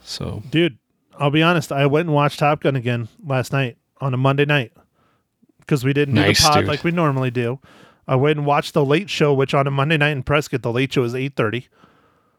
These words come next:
Speaker 2: There was at least fifty people in there,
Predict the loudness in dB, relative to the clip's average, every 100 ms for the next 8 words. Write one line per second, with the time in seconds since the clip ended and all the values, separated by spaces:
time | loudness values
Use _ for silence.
0 | _ _ _ _ _ _ _ _ _ _
1 | _ 0 2 2 2 0 -2 -2 -2 -8
2 | _ _ _ _ _ -4 0 0 -2 -4
3 | -4 0 0 -2 -8 -14